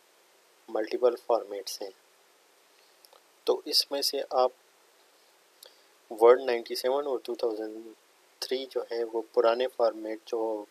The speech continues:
में अगर आप अपना डॉक्यूमेंट रखना चाहते हो तो आप उसको रख सकते हो। और इसके अलावा पीडीएफ़ के फॉर्म में आप अपने डॉक्यूमेंट को रखते हो तो रख सकते हो, वेब पेज के फॉर्म में। तो फ़िलहाल हम क्या करते हैं, इसको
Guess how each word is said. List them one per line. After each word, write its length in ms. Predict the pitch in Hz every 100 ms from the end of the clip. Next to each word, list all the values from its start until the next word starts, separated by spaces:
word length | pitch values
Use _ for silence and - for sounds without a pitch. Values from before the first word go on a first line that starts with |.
| - 120
में 140 | 110
अगर 200 | 107 107
आप 120 | 107 -
अपना 220 | - 104
डॉक्यूमेंट 480 | 104 101 - 107 101
रखना 260 | 107 - 113
चाहते 400 | 110 104 - 113
हो 120 | 120 - _ _ _ _ _ _
तो 120 | - 110
आप 200 | 113 123
उसको 300 | 117 - 120
रख 180 | 110
सकते 360 | - - - -
हो। 280 | 101 107 101 _ _ _ _ _ _ -
और 400 | 117 110 107 120
इसके 260 | - - 127
अलावा 380 | 117 113 117 117 - - -
पीडीएफ़ 400 | 127 127 147 147
के 120 | 139
फॉर्म 300 | 127 131 123
में 140 | 127 123
आप 120 | 117 - -
अपने 340 | 127 - -
डॉक्यूमेंट 420 | 110 110 110 110 -
को 80 | -
रखते 300 | 131 - 123
हो 80 | 120
तो 240 | - 113 101
रख 120 | -
सकते 340 | - 101 -
हो, 280 | 110 117 120 110
वेब 100 | 107 _
पेज 200 | 110 110
के 120 | -
फॉर्म 220 | 123 117 113
में। 80 | 123 - - - _ -
तो 100 | 160
फ़िलहाल 540 | 160 143 131 139 147 147
हम 160 | 131 123
क्या 140 | 123
करते 320 | - 110 -
हैं, 80 | 139
इसको 360 | 151 - 143